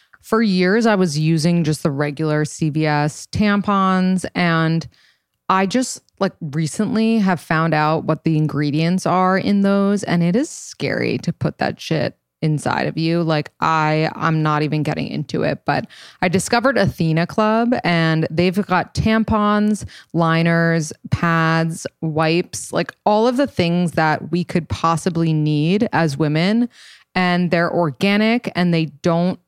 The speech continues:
make you worry what the heck you're putting inside of you. It's amazing. And they make an incredible razor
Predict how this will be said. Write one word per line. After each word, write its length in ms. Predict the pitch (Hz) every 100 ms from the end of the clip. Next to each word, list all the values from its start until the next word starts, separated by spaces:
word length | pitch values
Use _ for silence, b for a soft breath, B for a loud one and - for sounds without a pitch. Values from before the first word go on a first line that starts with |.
| -
make 380 | 170 170 170 -
you 320 | 175 160 147 _
worry 500 | 139 151 160 180 180
what 400 | 170 139 156 170
the 100 | 165
heck 460 | 147 - 160 - -
you're 100 | 156
putting 320 | - 165 165
inside 400 | 160 - 135 147
of 120 | 151
you. 340 | 156 156 156 180 B B B
It's 160 | 202 -
amazing. 920 | 185 160 156 160 160 135 123 143 180 -
And 500 | 247 285 247 220 220 -
they 220 | 180 180
make 320 | 180 175 165 -
an 80 | 180
incredible 840 | 170 185 - - 202 208 208 240
razor 580 | 196 160 165 147 - -